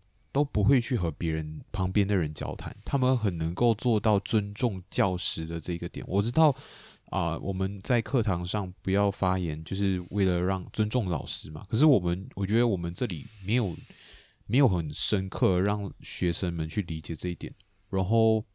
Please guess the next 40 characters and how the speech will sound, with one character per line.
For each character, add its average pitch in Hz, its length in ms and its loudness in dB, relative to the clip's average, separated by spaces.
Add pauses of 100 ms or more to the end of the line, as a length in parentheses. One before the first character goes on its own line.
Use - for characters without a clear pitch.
(360)
只 - 80 -14
是 135 160 4
觉 107 160 4
得 92 100 4
我 85 120 4
们 78 160 -2
必 107 100 0
须 95 120 0
要 85 80 2
去， 98 180 -2 (560)
呃， - 200 -4 (200)
听 101 220 2
老 80 120 -2
师 82 160 -4
讲 - 300 -8
课， 85 260 0
然 78 80 -6
后 92 60 0
我 87 40 2
们 80 160 -6
不 90 60 -2
要 92 160 2
干 87 180 0
扰 85 140 -2
老 78 140 -6
师 78 140 -12
教 80 220 -4
课， 82 320 -2
这 - 80 -4
样 104 120 0
子 - 160 -14
的 80 180 -8
一 90 60 -8
个 - 100 -8
概 85 220 -4
念 85 200 -6
而 69 60 -12
已。 - 60 -14
可 - 160 -10
是， 110 180 0